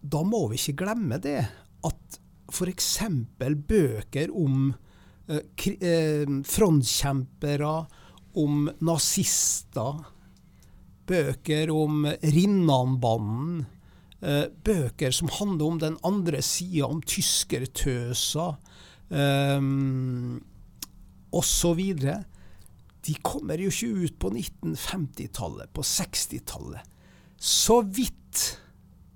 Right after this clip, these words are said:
på syttitallet. Men det er først i det århundret her at man har tillatt egentlig,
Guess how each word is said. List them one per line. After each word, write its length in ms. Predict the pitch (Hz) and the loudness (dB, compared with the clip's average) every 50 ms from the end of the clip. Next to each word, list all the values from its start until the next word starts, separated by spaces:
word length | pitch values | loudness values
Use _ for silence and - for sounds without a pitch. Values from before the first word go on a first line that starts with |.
| - - - - - | -20 -20 -20 -10 -4
på 100 | - 196 | -2 0
syttitallet. 880 | - - - 208 - - - - - 107 - - 110 95 87 - 123 - - - - - - - - - - - - - - - - - - - - - - - - | 0 2 2 2 0 0 -4 -6 -6 -6 -4 -4 -4 -4 -6 -6 -10 -12 -16 -20 -20 -20 -20 -20 -20 -20 -20 -20 -20 -20 -20 -20 -20 -20 -20 -20 -20 -20 -20 -16 -6
Men 460 | - 165 170 190 214 233 254 247 226 - - - - - | -2 0 2 2 2 2 2 0 -2 -6 -10 -18 -12 -6
det 180 | 156 190 202 196 | -4 -2 -2 -2
er 60 | - | -4
først 580 | - - - 202 - - - - - - - - - - - - - - - - - - - | -6 -4 -4 -4 -2 -4 -4 -6 -6 -8 -8 -8 -10 -16 -20 -20 -20 -20 -20 -20 -20 -6 -4
i 80 | - 165 | -2 -2
det 80 | 170 202 | -2 -2
århundret 640 | - 214 208 185 156 135 120 117 120 135 127 - - | 0 2 2 4 4 2 0 0 -2 -4 -4 -6 -6
her 280 | - - 330 359 320 - - - - - - - - - - - - - - - | -4 -4 -2 -2 -2 -4 -6 -10 -16 -20 -20 -20 -20 -20 -20 -20 -20 -20 -6 -4
at 160 | 180 - - - | -2 -2 -2 -2
man 160 | 185 170 165 | -4 -2 -2
har 220 | 127 120 170 160 - - - | -2 -2 -2 -2 -4 -4 -8
tillatt 760 | - - - 233 220 160 127 120 104 98 92 80 107 110 - 131 - | -8 -6 -4 -2 -2 -2 -2 -2 -4 -4 -6 -8 -8 -10 -10 -8 -6
egentlig, 680 | 190 185 160 127 104 101 110 - - - 107 120 143 | -4 -4 -4 -4 -6 -8 -10 -10 -10 -10 -8 -8 -10